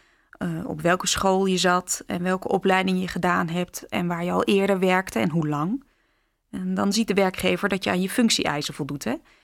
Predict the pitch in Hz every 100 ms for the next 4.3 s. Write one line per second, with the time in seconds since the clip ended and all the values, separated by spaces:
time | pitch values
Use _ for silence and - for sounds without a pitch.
0 | _ _ _ 190 196 190 - 202 185 165
1 | 160 175 190 - 170 165 151 - 151 165
2 | 190 202 - 180 - 180 165 185 185 170
3 | - 175 180 - 180 160 - - - 175
4 | - -